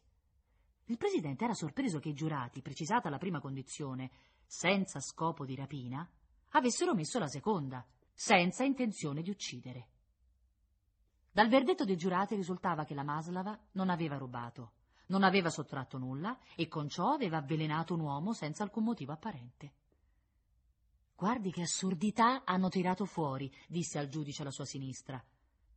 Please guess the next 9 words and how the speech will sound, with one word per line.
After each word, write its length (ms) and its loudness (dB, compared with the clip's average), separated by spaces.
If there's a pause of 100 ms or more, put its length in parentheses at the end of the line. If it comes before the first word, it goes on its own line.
(100)
"Questo 260 2
significa 420 4
i 40 4
lavori 240 2
forzati, 560 2
mentre 240 0
lei 180 6
è 60 2
innocente." 680 0